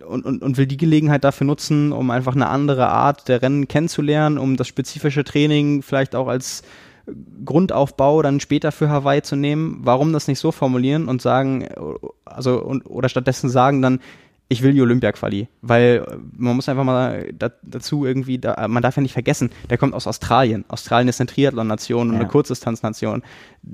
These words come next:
Speaker 1: Es gibt maximal drei Startplätze und die haben, Australien hätte mindestens fünf Athleten, die, äh, alle locker zu Olympia fahren könnten, wo dann auch interner Konkurrenzkampf ist, plus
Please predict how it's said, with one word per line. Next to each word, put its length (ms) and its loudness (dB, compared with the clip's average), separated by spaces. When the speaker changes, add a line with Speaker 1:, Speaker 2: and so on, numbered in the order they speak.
Speaker 1:
Es 180 -10
gibt 220 -2
maximal 440 0
drei 160 2
Startplätze 720 -2
und 500 -8
die 260 -2
haben, 280 -4
Australien 460 2
hätte 160 0
mindestens 560 -2
fünf 300 -2
Athleten, 580 0
die, 480 2
äh, 280 -10
alle 260 4
locker 280 2
zu 140 -2
Olympia 320 2
fahren 340 -2
könnten, 500 -2
wo 100 0
dann 140 0
auch 120 -2
interner 420 -2
Konkurrenzkampf 800 -4
ist, 260 -4
plus 380 -2